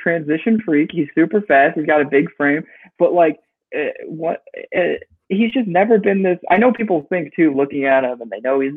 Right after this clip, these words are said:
he has great size and length, and so they assume, like, "Oh, this is the guy who should be able to play well in the pick and roll and get to the rim and all this stuff." But he's just never been that player. And I don't think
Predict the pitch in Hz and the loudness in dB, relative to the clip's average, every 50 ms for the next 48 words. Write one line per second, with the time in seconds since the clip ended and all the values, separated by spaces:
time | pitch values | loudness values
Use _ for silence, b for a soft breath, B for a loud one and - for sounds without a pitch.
0 | 147 143 139 135 135 151 - - 131 123 110 - - 107 110 113 113 113 117 117 | -6 -4 -4 -4 -4 -4 -4 -4 -4 -4 -4 -6 -6 -6 -4 -4 -4 -4 -6 -8
1 | 120 - 113 104 110 110 113 113 110 117 113 - - - - - 131 127 120 117 | -8 -8 -6 -4 -2 0 0 0 -2 -2 -4 -6 -8 -10 -6 -2 0 2 2 2
2 | 117 - - 151 147 139 135 131 - 113 113 117 - 139 131 123 123 - 113 123 | 0 0 0 0 2 2 2 2 2 2 2 2 2 2 2 2 0 -2 0 0
3 | 120 104 113 117 131 127 135 - - 165 160 - 139 127 127 120 120 113 113 - | 4 4 4 4 2 0 -4 -2 -2 -2 0 2 2 2 2 0 0 -2 -4 -6
4 | _ _ - 107 101 95 107 107 107 104 107 - - 131 117 - 113 110 107 101 | _ _ -4 -4 -2 0 2 2 2 2 -2 -6 -8 -8 -8 -8 -6 -4 -2 -2
5 | 98 110 - - 90 _ - - 107 104 107 113 110 113 110 117 131 127 117 - | -2 -4 -6 -10 -12 _ -6 -4 -4 -2 -2 -4 -4 -4 -2 -2 -2 -4 -6 -10
6 | _ - - - B B B B B B - 185 185 190 214 185 165 151 156 170 | _ -10 -10 -10 B B B B B B -2 -2 0 2 0 0 2 2 2 4
7 | 170 180 165 160 165 165 160 156 156 151 - - 160 196 214 - - - - B | 4 2 2 0 0 -2 0 -2 -2 -2 -2 0 0 0 0 0 -4 -10 -16 B
8 | B B B B B 156 156 151 151 151 147 - - - - 143 156 175 190 190 | B B B B B 2 2 2 2 0 -4 -6 -6 -2 0 0 0 0 -2 -6
9 | - - 196 185 165 - | -4 -6 -6 -6 -8 -12